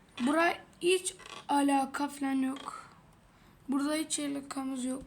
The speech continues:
Onun için buraya girmeyin.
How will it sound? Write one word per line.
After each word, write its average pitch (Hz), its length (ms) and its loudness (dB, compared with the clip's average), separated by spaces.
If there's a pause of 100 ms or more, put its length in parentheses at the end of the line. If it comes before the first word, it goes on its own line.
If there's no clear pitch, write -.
(140)
Onun 294 140 0
için 294 240 0
buraya 285 380 2 (1900)
girmeyin. 240 520 0